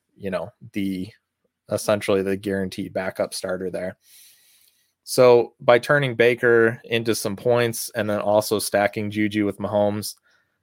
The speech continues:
I don't necessarily love Juju, but I just think he's an attainable player. Like, you know, I think his deal's, like, one year, like, three and a half million or something. I mean, it's not like,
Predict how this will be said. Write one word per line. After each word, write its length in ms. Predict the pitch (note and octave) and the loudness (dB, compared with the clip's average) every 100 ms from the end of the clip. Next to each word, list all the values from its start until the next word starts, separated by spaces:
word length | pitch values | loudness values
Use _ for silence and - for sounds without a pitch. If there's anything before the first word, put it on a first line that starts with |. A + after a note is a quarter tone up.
| - | -4
I 100 | A2+ | 2
don't 180 | B2+ B2+ | 4 4
necessarily 480 | A#2+ A#2+ B2 A2+ G#2+ | 2 2 4 4 6
love 220 | G#2 G#2+ | 4 2
Juju, 600 | A2 A2+ A2 A2 A2 A2 _ - | 2 -2 2 4 4 0 _ 2
but 180 | G#2+ G#2 | 6 6
I 100 | G#2+ | 4
just 220 | A2 G#2+ | 2 -2
think 160 | A#2 G#2 | -2 0
he's 160 | A2+ | -2
an 60 | A2 | 0
attainable 520 | F#2 - G2+ G2+ F#2+ | -6 -4 -2 -2 -2
player. 520 | - F#2 F#2+ G#2 A2+ _ | -2 -2 0 0 -2 _
Like, 360 | - F2+ F2 - _ _ _ _ _ _ _ _ _ - | -4 -2 -2 -8 _ _ _ _ _ _ _ _ _ -12
you 80 | |
know, 140 | F#2+ F#2+ | -8 -6
I 60 | |
think 180 | G#2 D#3 | -6 -4
his 160 | B2+ G2+ | -4 -2
deal's, 300 | G#2+ A2 G#2+ | 2 2 4
like, 140 | F#2 | 0
one 200 | - G2 | -2 -4
year, 300 | G2 G2 G2 | -2 -2 -2
like, 180 | F2+ - | -4 -6
three 180 | - G2+ | -4 -2
and 80 | F#2 | -2
a 40 | |
half 160 | F#2 G2 | -6 -6
million 300 | F#2+ F#2+ F#2 | -4 -4 -6
or 80 | |
something. 440 | F#2+ F#2+ F#2 G2+ F#2 | -6 -8 -6 -6 -4
I 60 | |
mean, 200 | F#2 F#2+ | -6 -6
it's 300 | G2 G2+ - | -4 -6 -4
not 260 | A2+ A2+ - | -2 0 0
like, 300 | G#2 F#2+ - | -2 -2 -8